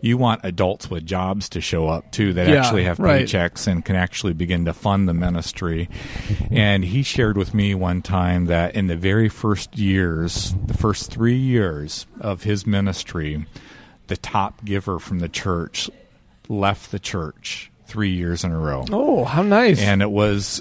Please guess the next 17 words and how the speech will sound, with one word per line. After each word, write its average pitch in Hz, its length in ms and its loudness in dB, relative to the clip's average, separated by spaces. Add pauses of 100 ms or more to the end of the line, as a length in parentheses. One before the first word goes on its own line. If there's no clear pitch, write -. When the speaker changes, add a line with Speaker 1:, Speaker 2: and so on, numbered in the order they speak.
Speaker 1:
and 110 260 2
the 101 100 4
reason 113 400 4
why 95 440 4
is 87 600 0
they 107 340 4
had 82 500 0
a 90 100 -4
different 92 640 -2
sense - 480 -4
of 90 240 -2
what 95 200 0
the 92 80 -6
church 101 340 -4
should 98 360 0
be 90 140 0
about 82 600 -2